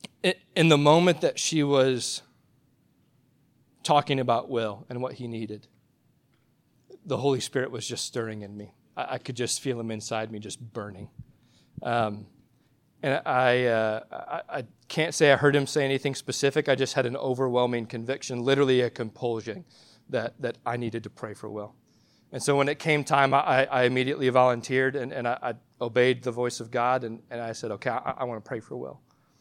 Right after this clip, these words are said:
And I don't remember everything that I said, uh, but I do remember just pleading with God that, that in the moment of our prayer, that Will would get his lungs and that they would fit perfectly.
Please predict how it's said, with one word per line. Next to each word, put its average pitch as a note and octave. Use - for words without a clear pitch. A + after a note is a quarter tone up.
And C3+
I C3
don't E3
remember D3
everything C#3
that C3+
I B2+
said, C#3
uh, A2+
but B2+
I B2+
do B2+
remember B2+
just -
pleading C3
with A#2+
God A#2
that, A#2
that A#2+
in B2+
the A#2
moment B2+
of B2
our A#2
prayer, A2
that -
Will C3
would C3
get -
his A#2+
lungs G#2+
and A#2
that G2+
they A2+
would G#2
fit -
perfectly. A2